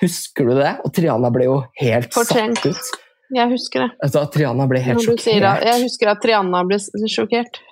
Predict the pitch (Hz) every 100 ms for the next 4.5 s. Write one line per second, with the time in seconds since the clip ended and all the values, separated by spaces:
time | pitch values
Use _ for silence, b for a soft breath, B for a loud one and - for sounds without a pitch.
0 | - 151 151 143 233 139 117 - 208 196
1 | 196 208 196 202 - 196 247 160 139 185
2 | 131 120 - B B B B _ - -
3 | 214 208 - - 202 202 185 185 254 233
4 | _ _ - - -